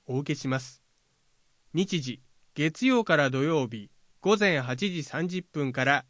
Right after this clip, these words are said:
午後七時、祝日を除きます。場所、子ども家庭支援センター、阿佐ヶ谷南一の十四の八。対象、区内在住の一人親家庭等の親、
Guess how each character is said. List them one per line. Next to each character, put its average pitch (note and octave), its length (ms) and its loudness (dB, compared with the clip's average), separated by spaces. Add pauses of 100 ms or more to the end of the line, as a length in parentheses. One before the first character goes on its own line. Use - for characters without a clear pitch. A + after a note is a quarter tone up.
午 F3 160 -2
後 D#3+ 140 -4
七 - 280 -12
時、 G#2+ 200 -16 (340)
祝 - 260 -6
日 F3 260 -4
を F#3+ 100 -2
除 A#2+ 300 -6
き A#2+ 100 -10
ま A2+ 120 -8
す。 - 220 -18 (840)
場 C3 180 2
所、 F3+ 260 0 (540)
子 D#3+ 160 -2
ど A3 120 8
も A3+ 160 2
家 C#3 220 -2
庭 G#3 220 4
支 - 180 -2
援 F3+ 220 2
セ E3+ 180 -2
ン C3+ 100 -2
タ A#2+ 140 -12
ー、 G2+ 240 -12 (640)
阿 C#3+ 140 -4
佐 A3+ 180 2
ヶ F#3+ 100 4
谷 C3+ 200 2
南 C3 480 -2 (240)
一 D3+ 260 -4
の F#3+ 160 2
十 C#3+ 260 2
四 E3 240 0
の G#2+ 100 -10
八。 - 440 -14 (920)
対 E3 180 2
象、 D3 380 -2 (460)
区 B3 140 2
内 G#3+ 220 6
在 D#3 260 2
住 D#3 200 -2
の C3+ 240 0 (320)
一 - 240 0
人 A3 200 4
親 F#3+ 260 4
家 F#3+ 200 4
庭 C3+ 200 2
等 E3 260 -2
の B2+ 240 -2
親、 G#2 280 -12